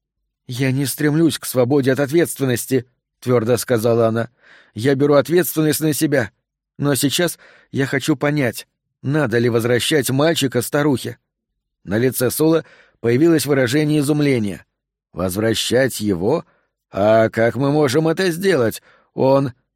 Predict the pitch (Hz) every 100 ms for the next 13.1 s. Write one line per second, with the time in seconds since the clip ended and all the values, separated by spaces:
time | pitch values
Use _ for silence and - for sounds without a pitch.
0 | _ _ _ 123 147 139 131 143 - 151
1 | 170 135 - - _ _ _ - 127 120
2 | 123 123 120 120 123 120 107 _ _ _
3 | - 160 170 170 156 180 170 165 117 107
4 | 107 - _ _ - - 139 135 143 135
5 | 160 139 139 147 131 147 143 165 - 143
6 | 117 - _ _ _ _ - 139 143 170
7 | 165 131 135 143 120 151 147 151 180 -
8 | 127 - - _ 143 131 143 135 143 151
9 | 147 147 147 127 151 151 156 160 156 120
10 | 104 - _ _ _ _ _ _ _ 82
11 | 92 107 98 76 76 82 131 143 170 160
12 | 160 156 170 156 135 170 160 151 113 113
13 | 90